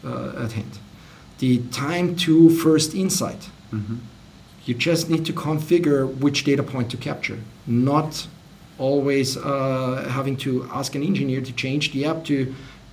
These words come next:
Speaker 1: give you the K P I that you are after.
Speaker 2: Mm-hmm.
Speaker 1: So you take s-, months to get it through. With one agent, just a simple configuration change, and you're getting, uh,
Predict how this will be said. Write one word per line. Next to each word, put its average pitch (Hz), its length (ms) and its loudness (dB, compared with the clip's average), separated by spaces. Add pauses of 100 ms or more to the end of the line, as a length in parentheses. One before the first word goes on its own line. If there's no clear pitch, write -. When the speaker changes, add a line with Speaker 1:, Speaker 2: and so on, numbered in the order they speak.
Speaker 1:
give 175 160 2
you 165 120 6
the 135 340 4 (220)
K 139 180 0
P 135 200 0
I 131 260 2
that 127 260 -4
you 131 180 0
are 117 180 2
after. 117 380 -4
Speaker 2:
Mm-hmm. 113 260 -10
Speaker 1:
So 117 140 -4
you 123 340 -2
take 131 340 -2
s-, - 240 -10 (220)
months 147 440 0
to - 100 -4
get 123 180 0
it 117 120 0
through. 120 460 0 (840)
With 120 280 -4
one 147 160 0
agent, 143 500 0
just - 300 -4
a - 40 -6
simple 139 300 -2
configuration 123 640 -2
change, 113 420 -2 (100)
and 110 240 0 (420)
you're 117 160 0
getting, 113 440 0
uh, 110 240 -6